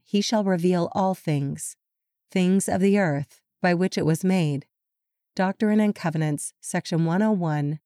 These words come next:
verses thirty-two and thirty-three. What do you think? Sometimes I feel that my parents are overly critical of me. How could I respond respectfully?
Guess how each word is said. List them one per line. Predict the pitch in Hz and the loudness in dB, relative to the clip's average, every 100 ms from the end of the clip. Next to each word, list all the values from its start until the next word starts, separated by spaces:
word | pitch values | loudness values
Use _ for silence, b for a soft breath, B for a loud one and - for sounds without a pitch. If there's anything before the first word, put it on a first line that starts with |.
| - | -4
verses | 175 165 160 | -2 -2 -4
thirty-two | - 170 160 156 - 190 208 - | -4 -2 0 0 -2 -2 -2 -2
and | 190 | -4
thirty-three. | 175 165 175 - 165 147 143 143 _ _ _ _ _ _ _ _ _ _ _ - | -2 0 -2 -2 -2 0 -2 -6 _ _ _ _ _ _ _ _ _ _ _ -2
What | 226 269 | 0 2
do | 247 | 4
you | 208 | 4
think? | 185 - 151 131 - _ _ _ _ | 2 0 -2 -2 -8 _ _ _ _
Sometimes | - 269 277 294 277 214 | -4 0 0 2 0 0
I | |
feel | 196 - 185 160 | -2 0 2 2
that | 175 | 0
my | 180 180 | 0 0
parents | - 233 190 160 - - _ | -2 0 0 0 -4 -10 _
are | 208 - | -4 -2
overly | 226 254 226 | 0 2 2
critical | - 202 180 180 160 | 0 -2 -2 0 0
of | 156 | 2
me. | 165 147 139 - _ _ _ _ _ - | 0 0 -2 -8 _ _ _ _ _ -4
How | 240 | -2
could | 240 285 | 0 0
I | 247 208 | 2 2
respond | 190 - 170 160 160 | -2 -2 0 0 0
respectfully? | 175 - 202 - - 156 151 165 | -4 -4 -6 -4 -2 0 0 -4